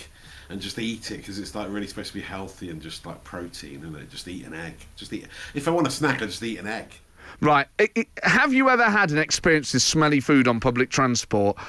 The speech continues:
Speaker 2: I mean, what, what do you say to, 'cause once they're eating it, that's it. The smell's out there, isn't it? You can't say, "Get that smell back in the box." I mean, I
Speaker 1: Yeah.
Speaker 2: guess you could say, "That smells, mate."
Speaker 1: Yeah,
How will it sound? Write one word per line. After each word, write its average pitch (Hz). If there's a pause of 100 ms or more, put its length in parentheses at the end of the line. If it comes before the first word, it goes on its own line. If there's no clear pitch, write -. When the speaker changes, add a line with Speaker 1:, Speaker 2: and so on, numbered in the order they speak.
(180)
Speaker 2:
I -
mean, 311
what, 339
what 330
do 302
you 294
say 311
to, 254
'cause 240
once 330
they're 247
eating 240
it, 120
that's 156
it. 170
The 123
smell's 185
out 151
there, 113
isn't 131
it? 107
You 120
can't 190
say, 143 (300)
"Get 165
that 170
smell 160
back 143
in 143
the 135
box." 123 (200)
I -
mean, 175
I 190
Speaker 1:
Yeah. 185
Speaker 2:
guess 226
you 170
could 160
say, 143 (400)
"That -
smells, 87
mate." 90 (420)
Speaker 1:
Yeah, 82